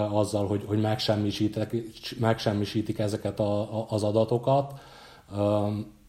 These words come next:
tehát, hogy ez egy jó sztori. Ö, és, ö, amikor meg, meg érdekes, meg szerintem nagyon-nagyon szervesen kapcsolódik a, a, a történethez, és erre, hogy a, a filmben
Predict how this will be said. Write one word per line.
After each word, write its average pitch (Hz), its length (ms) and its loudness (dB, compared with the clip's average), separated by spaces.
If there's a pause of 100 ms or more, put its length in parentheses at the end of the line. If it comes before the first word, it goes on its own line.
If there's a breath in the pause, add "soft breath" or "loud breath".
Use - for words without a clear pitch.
(500)
tehát, 131 180 8
hogy 180 120 6
ez 185 100 6
egy 196 100 4
jó 147 240 6
sztori. 98 560 0 (480)
Ö, 117 540 4
és, 120 380 0
ö, 123 460 6 (920 loud breath)
amikor 139 680 4 (460)
meg, 180 200 6
meg 180 300 6
érdekes, 131 500 4
meg 127 120 2
szerintem 139 260 2
nagyon-nagyon 117 600 4
szervesen 104 640 0
kapcsolódik 98 720 -2
a, 101 280 0
a, 107 320 -2 (160)
a 123 80 2
történethez, 120 1000 2 (380 loud breath)
és - 160 0
erre, 165 380 8
hogy 120 240 4
a, 113 420 0
a - 80 -6
filmben 120 920 4